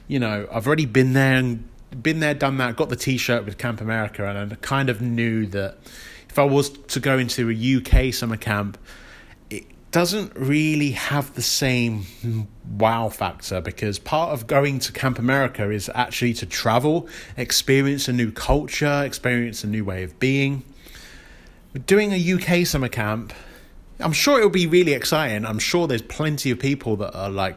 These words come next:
really loving it and perhaps hating that I'm, I'm even, like, got this episode up. That's how triggered they are. But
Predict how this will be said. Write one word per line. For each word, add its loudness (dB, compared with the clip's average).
really 2
loving 2
it -2
and -6
perhaps -2
hating 0
that -4
I'm, -2
I'm 4
even, 4
like, -2
got 6
this 0
episode 2
up. 4
That's -2
how 2
triggered 0
they -6
are. -6
But -2